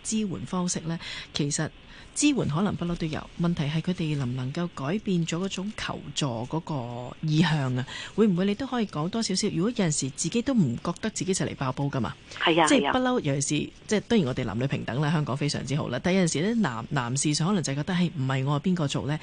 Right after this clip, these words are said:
Speaker 1: 你會有啲咩提示？自己都要睇吓自己係咪都可能未必啃得晒嘅，都要提醒返自己要出聲喎，噉。通常係有啲咩嘅狀況？你哋喺，即係做開咁多研究裏邊，有陣時都會發現到一啲普遍嘅狀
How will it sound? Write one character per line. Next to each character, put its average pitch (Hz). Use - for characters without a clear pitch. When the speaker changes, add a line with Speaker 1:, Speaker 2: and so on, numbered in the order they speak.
Speaker 1:
你 196
會 220
有 220
啲 277
咩 269
提 151
示？ 165
自 175
己 226
都 262
要 240
睇 147
吓 202
自 170
己 220
係 208
咪 143
都 147
可 135
能 151
未 165
必 247
啃 147
得 233
晒 185
嘅， 147
都 254
要 226
提 -
醒 165
返 202
自 143
己 180
要 151
出 -
聲 160
喎， -
噉。 -
通 339
常 202
係 165
有 151
啲 226
咩 226
嘅 143
狀 131
況？ 139
你 139
哋 147
喺， 170
即 -
係 151
做 143
開 202
咁 156
多 190
研 170
究 135
裏 135
邊， 143
有 147
陣 156
時 -
都 202
會 175
發 135
現 127
到 135
一 160
啲 196
普 139
遍 143
嘅 127
狀 -